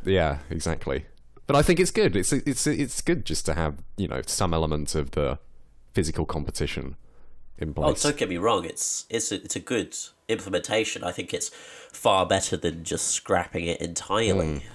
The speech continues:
Speaker 2: Uh, I like to see that they've put thought and effort into that.
Speaker 1: Mm.
Speaker 2: Uh, I think it shows how much they, they truly care about this competition. Um, and I, I think that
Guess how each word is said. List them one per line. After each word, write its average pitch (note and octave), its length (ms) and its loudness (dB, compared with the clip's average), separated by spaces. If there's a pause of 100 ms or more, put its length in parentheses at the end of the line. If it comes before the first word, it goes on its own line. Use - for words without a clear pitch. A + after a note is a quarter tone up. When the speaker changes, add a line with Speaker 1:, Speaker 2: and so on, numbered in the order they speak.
(160)
Speaker 2:
Uh, E2 380 -2 (320)
I - 80 2
like G#2 300 4
to - 80 -4
see G2 200 0
that F2+ 120 -2
they've F2+ 160 -2
put - 300 -4
thought F2+ 480 2
and E2+ 120 -6
effort - 400 -4
into G2+ 340 -6
that. - 140 -10
Speaker 1:
Mm. D2+ 320 -2 (360)
Speaker 2:
Uh, D#2+ 420 2
I F2+ 120 -2
think - 240 -6
it - 80 -8
shows D#2+ 360 0
how - 140 -4
much - 320 -4
they, E2+ 140 0
they F2+ 140 -4
truly F2 380 -6
care F2+ 360 0
about D#2+ 220 0
this - 160 -2
competition. - 640 -6 (840)
Um, E2+ 500 -8 (520)
and F#2 460 -2 (1080)
I, F#2+ 180 4
I F#2+ 120 4
think - 300 -6
that F2 160 0